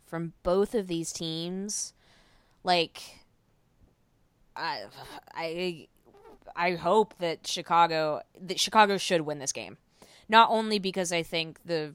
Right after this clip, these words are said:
first drop result was because Washington overachieved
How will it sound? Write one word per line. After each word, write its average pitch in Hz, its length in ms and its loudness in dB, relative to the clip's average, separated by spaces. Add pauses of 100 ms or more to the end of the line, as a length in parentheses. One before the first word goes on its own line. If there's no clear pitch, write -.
first 185 300 -4
drop 160 220 2
result 156 300 -2
was 156 140 -6
because 156 460 -8
Washington 160 500 -6
overachieved 156 720 -4